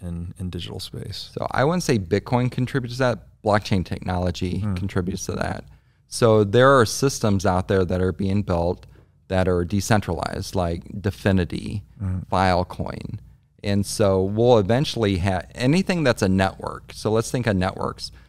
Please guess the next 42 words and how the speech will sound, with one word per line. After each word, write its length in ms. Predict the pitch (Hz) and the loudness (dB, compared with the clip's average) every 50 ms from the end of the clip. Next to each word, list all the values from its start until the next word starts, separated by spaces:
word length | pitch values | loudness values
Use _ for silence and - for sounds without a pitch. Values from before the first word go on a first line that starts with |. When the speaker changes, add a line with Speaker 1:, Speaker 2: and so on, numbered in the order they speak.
| _ _ _ _ | _ _ _ _
Speaker 2:
Like 240 | - 101 101 - - | -2 -2 -2 -2 0
Uber's 400 | 123 127 123 104 113 110 98 - | 2 2 4 6 6 4 6 6
a 60 | 98 | 4
network. 480 | 92 90 71 - - 67 - - - - - - - _ - | 2 2 0 -2 -6 -8 -10 -10 -12 -16 -20 -20 -20 _ -4
Uber 320 | - 117 117 117 139 139 | 0 0 2 4 4 4
matches 480 | 131 117 104 101 98 - - 110 92 87 | 4 4 4 4 2 2 0 0 2 4
up 280 | 98 92 90 - - - | 4 2 2 0 -4 -2
drivers 520 | - 92 90 90 90 90 95 98 92 - | 0 2 2 4 2 2 2 0 0 0
and 160 | 92 90 85 | 0 0 0
riders. 560 | 85 85 85 76 - - 64 62 - - - - | 0 0 -2 -2 -4 -6 -8 -8 -8 -10 -10 -10
Speaker 1:
Mm-hmm. 160 | 87 90 92 87 82 - - - | -8 -6 -6 -8 -8 -12 -8 -2
Speaker 2:
And 100 | 95 101 | 0 2
then 140 | 104 101 101 | 4 6 6
they 100 | 104 101 | 4 4
take 200 | - 117 107 - | 4 2 2 2
a 60 | 87 | 2
toll 460 | - - - 175 170 120 90 - - - | 0 0 0 2 2 2 2 0 -2 -2
for 140 | - 113 107 | -2 -2 0
doing 280 | 104 120 117 98 87 | 0 0 0 0 0
that, 220 | 80 76 - - - | -2 -4 -6 -6 -6
right? 180 | 87 87 85 87 | -6 -4 -2 -2
They 120 | 95 92 | -2 -2
take 180 | - - 95 110 | -2 -4 -2 -2
Speaker 1:
Mm-hmm. 180 | 101 92 90 92 92 | -2 -2 0 -2 -2
Speaker 2:
about 200 | 92 92 90 - - | -2 -2 -4 -4 -4
twenty-five 400 | - 110 98 98 - 90 87 - | 0 0 0 2 2 0 0 -2
percent 280 | 95 - - 90 - | -4 -6 -6 -6 -6
commission. 540 | - - 92 90 90 - - - - 101 101 - - | -4 -4 -2 -2 -2 -4 -6 -8 -8 -10 -10 -10 -8
Speaker 1:
Mm-hmm. 180 | 98 90 95 90 - - - _ - | -6 -6 -6 -6 -8 -12 -18 _ -4
Speaker 2:
You 80 | 98 98 | -2 0
know, 60 | 95 | 2
they 100 | 95 98 | 2 2
extract 400 | 98 - - - 117 101 92 - | 0 0 -2 0 0 0 0 -2
fees 480 | - - - 120 110 98 95 92 78 92 | -4 -4 0 2 2 2 2 2 2 0
out 140 | 87 85 | 0 0
of 80 | 87 85 | 0 -2
that 200 | 85 78 - - | -2 -4 -2 -4
network. 460 | - - - - - - - - - - - - - - _ _ _ - | -4 -4 -4 -4 -6 -6 -8 -10 -12 -16 -16 -18 -20 -20 _ _ _ -2
Um, 340 | - 98 98 98 95 95 95 - - - | 2 4 4 4 4 2 0 -4 -8 -2
eBay, 560 | 123 123 117 101 90 90 - 95 98 87 87 - - - - - | 2 2 4 4 4 2 0 -2 -4 -6 -6 -8 -12 -18 -10 -4
another 320 | 101 101 92 90 87 85 | -2 0 2 2 2 0
one, 260 | 90 - 104 104 104 | -2 -4 -4 -6 -6